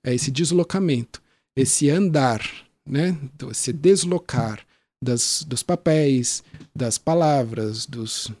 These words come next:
das imagens, né? E des-, tirar tal pessoa de tal imagem, descolar de tal figura que a gente tem internamente, de tal representação, e a gente só faz, só consegue fazer isso a partir do momento que a gente escuta o outro.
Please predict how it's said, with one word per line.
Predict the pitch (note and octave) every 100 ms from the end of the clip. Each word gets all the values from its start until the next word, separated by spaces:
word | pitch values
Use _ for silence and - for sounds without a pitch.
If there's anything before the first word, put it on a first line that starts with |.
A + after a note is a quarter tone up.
| -
das | - A#2 D3
imagens, | F3+ D3+ C#3+ B2+ - G#2 G#2 - - _ _ _ _ B2
né? | D#3 B2+
E | A2+ A#2
des-, | - - -
tirar | - D3 D#3+ D3+
tal | - B2+
pessoa | C#3 - - D3+ B2
de | A2+
tal | A2+ A2+ B2+
imagem, | D3 D3 C#3 A#2 A2+
descolar | B2 - D#3 C#3+ D3 A#2+
de | A2
tal | A2 - A#2+ A#2+ A#2 _ _ -
figura | F3 C#3 E3 F3+ B2+ A2+
que | B2
a |
gente | A#2 A#2 -
tem | D3+ D3
internamente, | B2 A#2 G#2+ D#3+ D#3+ D#3 C3
de | D3
tal | B2
representação, | A2+ - B2 G#3 E3+ D#3+ - E3 E3+ - -
e |
a | D#3+
gente | C#3+
só | - C#3+
faz, | - D3+ C#3+ - - -
só | C#3+ C#3
consegue | C#3+ F#3 -
fazer | C#3+ C3+ C#3+
isso | E3+
a |
partir | - E3+ F#3
do |
momento | F3 E3+
que | G3
a |
gente | E3 -
escuta | - - A3+ - C#3+
o | B2
outro. | A2+ - -